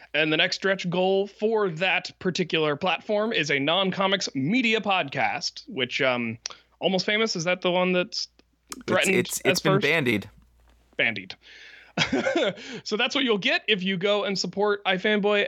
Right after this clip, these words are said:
Speaker 1: at a level on Patreon. And there's also a t-shirt store at ifanboy dot threadless dot com where there are seven designs.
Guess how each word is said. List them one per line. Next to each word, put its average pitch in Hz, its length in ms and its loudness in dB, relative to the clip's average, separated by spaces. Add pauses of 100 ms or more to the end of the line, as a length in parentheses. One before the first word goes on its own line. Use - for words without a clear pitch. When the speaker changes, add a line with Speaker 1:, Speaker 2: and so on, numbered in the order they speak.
Speaker 1:
at 185 240 2
a 170 260 0
level 190 420 0
on 185 260 2
Patreon. 302 500 0
And 190 200 0
there's 170 280 0
also 247 540 0
a 196 220 0
t-shirt 226 360 0
store 233 220 -2
at 202 80 2
ifanboy 175 400 0
dot 165 160 0
threadless 185 300 0
dot 175 220 -2
com 202 380 0
where 175 120 2
there 165 160 2
are 160 120 2
seven 285 560 0
designs. 214 800 0